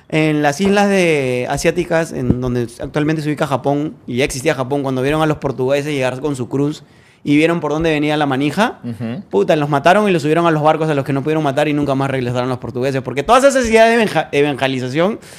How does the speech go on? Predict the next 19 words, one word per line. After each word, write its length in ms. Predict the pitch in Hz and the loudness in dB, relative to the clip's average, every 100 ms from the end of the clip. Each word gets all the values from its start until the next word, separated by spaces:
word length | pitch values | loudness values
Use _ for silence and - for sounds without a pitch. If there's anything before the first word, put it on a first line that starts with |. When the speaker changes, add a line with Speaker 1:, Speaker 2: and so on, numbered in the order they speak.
| - - | -20 -4
Speaker 1:
han 160 | - | -2
sido 160 | 160 170 | 2 4
de 80 | 170 | 4
colonización 680 | 160 135 131 127 123 139 | 2 0 -2 -4 -4 -2
de 60 | 147 | 0
la 120 | 127 | 0
mano. 260 | 101 95 - - _ _ | -2 -6 -10 -20 _ _
Speaker 2:
Claro. 180 | 123 123 | 0 2
Speaker 1:
Las 100 | 135 | 4
huevas, 320 | 170 143 123 | 4 4 2
no 80 | 147 | 0
han 80 | 160 | 0
venido 560 | 160 156 147 139 123 | 2 2 2 0 -2
a, 380 | 101 104 90 95 | -4 -4 -6 -10
a, 260 | - 95 117 | -10 -10 -8
a 40 | |
enseñarte 340 | 123 127 131 127 | -6 -4 -4 -4
un 80 | |
dios. 300 | 127 117 - | -4 -6 -10